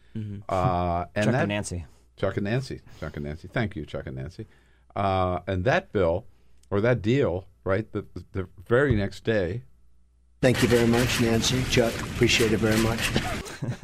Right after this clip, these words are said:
Speaker 2: Didn't, didn't mention Paul and Mitch, who were sitting right there. No, thank
Speaker 1: Nope.
Speaker 2: you, Nancy. Thank you, Chuck. But that deal, as we know, the ne-, the very next day passed the Senate, then the next day passed the House. He signed it into law. So are there other deals in the works?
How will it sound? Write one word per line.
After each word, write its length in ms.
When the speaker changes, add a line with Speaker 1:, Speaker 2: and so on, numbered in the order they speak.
Speaker 2:
Didn't, 400
didn't 200
mention 340
Paul 320
and 100
Mitch, 240
who 60
were 120
sitting 320
right 200
there. 240
No, 220
thank 160
Speaker 1:
Nope. 140
Speaker 2:
you, 60
Nancy. 220
Thank 240
you, 60
Chuck. 240
But 120
that 180
deal, 260
as 80
we 120
know, 180
the 120
ne-, 180
the 160
very 240
next 260
day 200
passed 340
the 80
Senate, 400
then 160
the 100
next 200
day 160
passed 340
the 120
House. 280
He 100
signed 340
it 140
into 200
law. 340
So 320
are 180
there 300
other 220
deals 420
in 100
the 100
works? 600